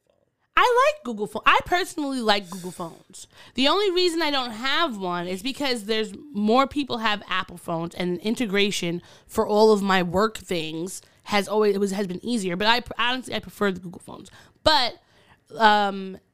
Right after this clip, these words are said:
Speaker 2: like, just think about the first Google phone and the first Apple phone compared to now. All of these different things, like, and,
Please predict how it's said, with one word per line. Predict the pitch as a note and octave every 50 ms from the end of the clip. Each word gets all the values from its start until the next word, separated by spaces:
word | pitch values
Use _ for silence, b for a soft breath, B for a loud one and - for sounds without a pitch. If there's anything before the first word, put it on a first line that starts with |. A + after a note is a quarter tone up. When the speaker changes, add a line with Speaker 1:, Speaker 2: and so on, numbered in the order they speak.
| -
Speaker 2:
like, | A3 A#3+ A#3+ A3 -
just | - D4 D4+ -
think | - F4+ G4+ A4
about | A4 - F#4 E4 D#4 D#4 D4 -
the | - A#3
first | - - - C4+ C4+ D#4 F4+ - - - B3+
Google | F3+ C4+ C4+ A#3 B3+ B3
phone | - - A#3 A3+ A3+ A3+ -
and | G3+ G3+
the | F#3
first | - - A3 A3+ A#3+ A#3 - -
Apple | - F#3+ G3 G3 - F#3
phone | E3+ - - F#3+ F3 F3 F3 F3 - -
compared | - F3+ E3+ - - G3+ G3+ G3 G3 F#3
to | - -
now. | F#3+ F3+ E3 D#3 C#3 - - -
All | G3+ A#3+ C#4 D#4
of | E4 C#4+
these | D4+ C#4+ A#3+
different | - A#3+ A#3 A#3 A3+ G3+ -
things, | - F3 E3 D#3+ D#3+ F3 - B B B B B B B
like, | - A3 A3+ A3 - -
and, | B3+ C#4+ C4